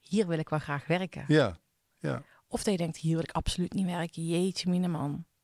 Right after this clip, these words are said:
Speaker 1: ik wil hier eigenlijk niet eens zaken mee doen.
Speaker 2: Ja.
Speaker 1: Ik heb hier toch
Speaker 2: Ja.
Speaker 1: een afspraak.
Speaker 2: Ja.
Speaker 1: Dat je meteen een onderbuikgevoel hebt. En dat
Speaker 2: Ja.
Speaker 1: zegt al iets over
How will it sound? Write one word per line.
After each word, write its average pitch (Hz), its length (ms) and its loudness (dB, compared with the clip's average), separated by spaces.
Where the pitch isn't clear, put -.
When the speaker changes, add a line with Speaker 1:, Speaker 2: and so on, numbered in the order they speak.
Speaker 1:
ik - 60 -20
wil 190 80 4
hier 170 100 2
eigenlijk 160 100 2
niet 165 100 2
eens 160 120 2
zaken 196 320 4
mee 151 120 2
doen. 139 140 0
Speaker 2:
Ja. 156 120 6
Speaker 1:
Ik - 80 -2
heb 180 120 2
hier - 80 -6
toch 190 140 0
Speaker 2:
Ja. 139 60 0
Speaker 1:
een 143 60 0
afspraak. - 640 -6
Speaker 2:
Ja. 147 160 0
Speaker 1:
Dat 202 160 2
je 214 60 6
meteen 269 300 8
een 226 140 0
onderbuikgevoel 160 840 0
hebt. 147 200 -2
En 214 60 2
dat 226 100 4
Speaker 2:
Ja. 143 60 2
Speaker 1:
zegt - 280 2
al 202 140 2
iets - 300 -2
over 196 540 4